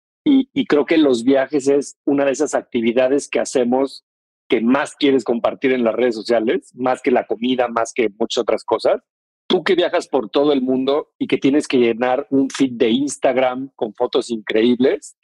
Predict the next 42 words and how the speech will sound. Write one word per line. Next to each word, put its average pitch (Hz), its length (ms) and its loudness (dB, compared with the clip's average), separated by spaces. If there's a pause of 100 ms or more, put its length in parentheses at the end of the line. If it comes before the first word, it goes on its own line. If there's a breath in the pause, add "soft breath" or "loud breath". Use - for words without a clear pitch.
(140)
¿cuáles 147 460 2
son 143 260 2
los 131 300 0
tips 165 440 0 (300)
que, 117 260 0 (340)
o, 135 220 0
o 131 100 2
las 123 220 0
cosas 143 240 0
que 135 100 -4
tomas 143 340 -2
en 117 140 -2
cuenta 135 540 -2 (120)
para 113 240 0
tomar 131 300 0
una 143 200 -2
fotografía 110 480 -2
y 120 40 -2
subirlo? 110 460 -2
O 107 40 -2
sea, 113 140 0
¿cuál 151 220 2
es 151 140 0
tu 123 120 0
filtro 139 380 0
editorial? 120 720 0 (540)
Porque 139 200 0
todas 214 280 0
las 190 300 -2 (100)
agencias 151 560 -2
y 123 80 -6
todas 160 220 2
las 123 200 0
marcas, 131 500 -4
todos 156 220 0
los 143 160 -2
tiemp-, 139 240 -2 (120)
todo 151 160 0
el 151 80 0
tiempo 143 220 0
nos 139 200 -2
estamos 147 540 -2